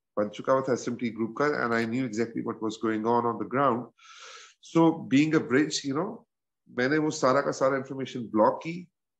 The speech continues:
kick those people out of my space, you know, made sure कि मेरे पास <laughs> information सही आ रही है, वो सही information लेके मैंने अपने तमाम audience को पहुंचाई। अ,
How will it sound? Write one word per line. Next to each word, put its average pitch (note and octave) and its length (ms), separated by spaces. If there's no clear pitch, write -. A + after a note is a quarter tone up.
kick F3+ 120
those E3 160
people C3+ 320
out B2+ 200
of C3+ 80
my A#2+ 120
space, C3 480
you D3 60
know, E3+ 180
made C3 200
sure C3+ 340
कि C#3 60
मेरे B2 200
पास A#2 300
<laughs> - 40
information C3 480
सही C3 320
आ C3+ 120
रही C3 200
है, D3 220
वो F3 100
सही E3 180
information C#3 420
लेके A#2+ 240
मैंने A2+ 200
अपने A2+ 280
तमाम A2+ 300
audience A2 340
को A#2+ 120
पहुंचाई। A2+ 640
अ, G2+ 240